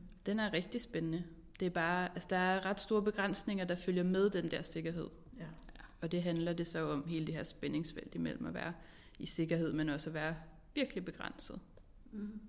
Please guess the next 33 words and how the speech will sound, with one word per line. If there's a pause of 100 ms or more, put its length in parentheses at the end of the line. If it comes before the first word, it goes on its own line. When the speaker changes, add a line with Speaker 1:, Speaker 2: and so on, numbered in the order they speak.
(220)
Speaker 1:
Og
kontrolleret. (2500)
God
bog. (220)
Speaker 2:
Ja. (260)
Speaker 1:
Ja. (360)
Speaker 2:
Og,
Speaker 1:
Enig. (240)
Speaker 2:
og,
hvad
hedder
det,
meget
velskrevet
jo, (240)
sådan
som
Nicole
kan
det
med
super
meget
spænding (760)
fra
start
af, (100)
ikke? (840)
Speaker 1:
Ja, (280)
Speaker 2:
Der
er
Speaker 1:
absolut.
Speaker 2:
Ja.